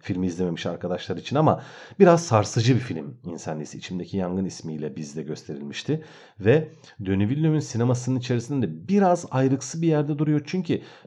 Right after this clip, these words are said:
Denis Villeneuve'ün bütün filmlerinde bir dramatik taraf, dramatik derinlik var. Ancak, e, Incendies'te gerçekten bu dramatik taraf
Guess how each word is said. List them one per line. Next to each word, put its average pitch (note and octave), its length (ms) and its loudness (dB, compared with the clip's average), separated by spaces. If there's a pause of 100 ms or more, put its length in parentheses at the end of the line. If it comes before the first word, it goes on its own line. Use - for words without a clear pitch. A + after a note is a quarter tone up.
Denis G#2+ 200 4
Villeneuve'ün D3 380 4
bütün F#3 220 0
filmlerinde A#2 540 2
bir F#2 100 -6
dramatik G2 680 0 (280)
taraf, G2+ 440 2 (100)
dramatik G2 420 0
derinlik F#2 440 2
var. A2+ 280 6
Ancak, D3 480 4 (360)
e, F2 300 -2
Incendies'te G#2 640 -4
gerçekten A2 540 0
bu F#2 80 -2
dramatik F2+ 360 -4
taraf G#2+ 200 -2